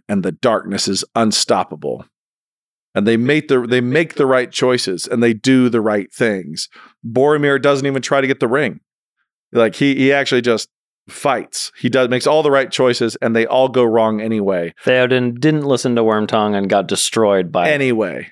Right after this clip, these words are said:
Speaker 2: <laughs> by,
Speaker 1: So
Speaker 2: by Saruman. <laughs>
Speaker 1: Yeah, so
Speaker 2: Yeah.
Speaker 1: so Wormtongue is like, you know, in his ear, but Theoden's like, "You know what?
Speaker 2: Yeah.
Speaker 1: Like, I'm sticking with wisdom. I'm making the right choice," and he still gets fried.
Speaker 2: Yeah, it's a red day.
Speaker 1: And the Ents are like, "You know what? We have to do something," and they completely fail.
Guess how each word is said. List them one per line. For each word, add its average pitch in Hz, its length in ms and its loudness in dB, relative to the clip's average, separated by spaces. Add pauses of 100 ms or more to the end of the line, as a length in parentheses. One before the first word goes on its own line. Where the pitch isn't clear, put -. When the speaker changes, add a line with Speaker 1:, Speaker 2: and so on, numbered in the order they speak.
Speaker 2:
<laughs> - 120 -20
by, - 80 -6
Speaker 1:
So 143 360 2
Speaker 2:
by 151 100 2
Saruman. 113 600 -2
<laughs> - 40 -20
Speaker 1:
Yeah, 156 340 0
so 151 220 0
Speaker 2:
Yeah. 147 160 -2 (260)
Speaker 1:
so 156 260 0
Wormtongue 165 560 0
is 131 240 2
like, 120 400 0 (540)
you 131 100 0
know, 113 380 2 (180)
in 156 140 2
his 151 200 0
ear, 147 240 2
but 131 140 -2
Theoden's 143 600 0
like, 113 220 0
"You 151 60 0
know 151 100 0
what? 139 360 0 (720)
Speaker 2:
Yeah. 90 180 -2 (200)
Speaker 1:
Like, 123 300 0
I'm 139 160 -2
sticking 139 400 -2
with 117 160 0
wisdom. 127 460 2
I'm 120 120 -4
making 131 280 0
the 117 80 -2
right 117 180 0
choice," 127 320 0
and 123 180 -2
he 123 120 -4
still 147 460 0
gets 120 200 0
fried. 92 460 -2
Speaker 2:
Yeah, 107 160 2
it's - 120 -4
a 113 60 4
red 113 320 2
day. 110 140 2
Speaker 1:
And 135 140 2
the 127 200 -2
Ents 156 340 -2
are 131 80 4
like, 120 220 2
"You 147 80 2
know 143 100 4
what? 143 280 0
We 151 160 4
have 147 200 0
to 117 80 -10
do 135 240 2
something," 113 480 0
and 120 120 0
they 123 80 2
completely 135 640 -2
fail. - 520 -4